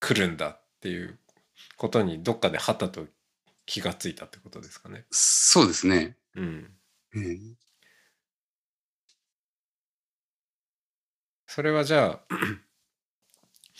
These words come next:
Speaker 1: <clears throat> うん。本気を出そうとしたっていう、いよいよ本気を出したっていうよりは、
Speaker 2: はい。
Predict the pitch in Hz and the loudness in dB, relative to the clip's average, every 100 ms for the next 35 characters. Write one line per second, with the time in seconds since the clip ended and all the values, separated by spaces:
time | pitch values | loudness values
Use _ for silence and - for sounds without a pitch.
0 | - - - - 110 90 80 _ _ _ | -14 -14 -14 -6 -4 -4 -6 _ _ _
1 | _ _ _ _ _ _ _ _ _ _ | _ _ _ _ _ _ _ _ _ _
2 | _ _ _ _ _ - - 202 233 - | _ _ _ _ _ -10 2 4 4 6
3 | 233 226 214 254 302 - 156 - 147 139 | 8 8 8 8 4 4 2 2 2 0
4 | - 107 104 92 - _ _ - 123 185 | 0 2 2 0 -6 _ _ -2 4 6
5 | 220 165 - 120 117 131 123 127 - 98 | 8 6 4 0 2 2 4 4 2 -2
6 | - 87 82 87 87 113 85 87 98 - | -4 -4 -4 -2 -2 0 0 0 -2 -4
7 | _ _ _ _ _ _ _ - 101 85 | _ _ _ _ _ _ _ -2 -2 -2